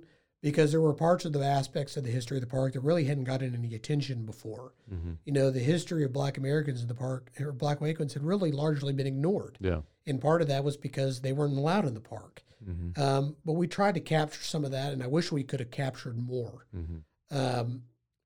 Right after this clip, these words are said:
Speaker 1: I wish we could have captured more, um, of the Hispanic community's involvement with the park.
Speaker 2: Mm-hmm.
Speaker 1: Uh, we tried to do that by going to various libraries in the city of Waco.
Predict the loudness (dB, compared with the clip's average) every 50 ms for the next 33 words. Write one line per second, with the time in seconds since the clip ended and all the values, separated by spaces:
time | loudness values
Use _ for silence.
0 | _ _ _ _ 0 2 2 2 2 0 -2 2 2 2 2 2 2 0 0 0
1 | -2 -4 -6 -4 -4 -2 -2 0 0 0 -2 -4 -6 -12 -20 _ _ _ _ _
2 | _ _ -2 0 2 2 2 0 0 -2 -4 -6 -12 -18 _ _ _ _ _ _
3 | _ _ _ _ _ _ _ _ _ _ _ _ _ _ _ _ _ _ _ _
4 | -4 -2 0 0 0 0 -2 0 2 4 4 4 2 -2 -4 -6 -4 -4 -2 -2
5 | -4 -4 -6 -6 -8 -12 _ _ _ _ _ _ _ _ _ -8 -4 -4 -2 -2
6 | -2 -2 -2 -4 -6 -8 -12 -16 -18 _ -20 -18 -18 -18 -18 _ -8 -6 -6 -6
7 | -6 -8 -10 -10 _ _ _ _ _ _ -6 0 0 0 0 2 2 4 4 6
8 | 4 4 2 2 4 4 6 4 4 2 0 -2 0 2 4 4 4 2 2 0
9 | 0 0 0 0 0 -2 -4 -10 -16 _ _ -4 -2 0 0 2 2 2 2 0
10 | 0 -2 -2 -4 -4 -4 -4 -4 -4 -2 -2 -2 -2 0 -2 -2 0 0 0 2
11 | 2 0 -2